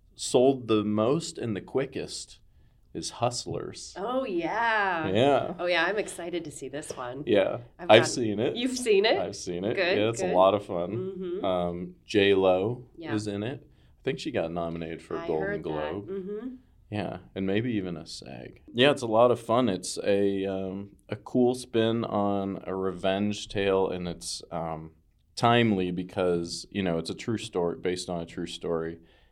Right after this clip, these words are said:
Speaker 1: And, you know, they're going after these rich prick Wall Street people.
Speaker 2: The Wolves of Wall Street.
Speaker 1: Yeah,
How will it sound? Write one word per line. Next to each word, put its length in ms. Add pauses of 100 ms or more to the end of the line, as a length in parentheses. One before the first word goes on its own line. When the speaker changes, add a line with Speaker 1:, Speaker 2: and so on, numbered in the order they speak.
(160)
Speaker 1:
And, 600
you 100
know, 200
they're 120
going 420
after 400
these 360
rich 520
prick 420
Wall 240
Street 560 (1200)
people. 540
Speaker 2:
The 100
Wolves 400
of 80
Wall 220
Street. 220
Speaker 1:
Yeah, 240